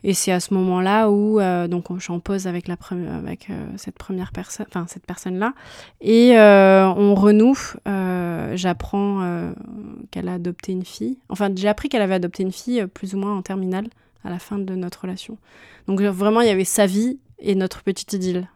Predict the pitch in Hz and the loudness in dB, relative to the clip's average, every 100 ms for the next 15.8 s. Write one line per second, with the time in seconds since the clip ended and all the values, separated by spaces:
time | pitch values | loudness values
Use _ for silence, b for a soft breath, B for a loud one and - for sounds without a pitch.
0 | _ 190 185 185 170 - 190 180 190 185 | _ -10 -8 -6 -8 -6 -6 -4 -6 -6
1 | 196 180 175 170 180 180 185 175 - 175 | -6 -8 -6 -6 -4 -4 -6 -8 -10 -10
2 | 165 170 175 175 185 180 180 175 170 185 | -8 -10 -8 -8 -8 -8 -8 -8 -10 -10
3 | 220 - 208 247 247 233 - - 220 190 | -14 -6 0 0 0 -4 -4 -2 0 2
4 | 202 208 226 240 254 262 262 240 202 185 | 4 6 8 8 8 6 6 4 0 0
5 | 190 190 202 190 180 214 196 180 175 185 | -2 -2 -4 -4 -4 -2 -2 -2 -6 -8
6 | - - 185 190 202 208 214 214 214 B | -12 -10 -6 -4 -2 -2 -2 -4 -8 B
7 | B B B 196 190 185 180 180 - - | B B B -4 -2 -2 -2 -2 -6 -6
8 | 185 180 185 - 196 190 175 185 180 170 | -4 -2 -4 -4 -4 -4 -4 -4 -4 -6
9 | 175 170 170 170 - - - - _ _ | -8 -8 -6 -8 -10 -12 -16 -20 _ _
10 | _ - 185 185 180 185 180 - - 185 | _ -14 -6 -6 -6 -6 -6 -8 -10 -6
11 | 185 - 202 190 - 185 196 214 220 190 | -6 -4 -4 -4 -6 -6 0 2 4 4
12 | 185 - 214 208 202 202 - 214 - 202 | 0 0 0 0 0 -4 -4 -4 -4 -4
13 | - 226 - - _ _ _ - - - | -2 -2 -4 -8 _ _ _ -14 -12 -4
14 | 180 185 - - 214 196 - 175 170 180 | -4 -4 -8 -10 -6 -6 -4 -2 -2 -2
15 | 185 175 175 - 175 - 180 | -2 -2 -6 -8 -12 -12 -10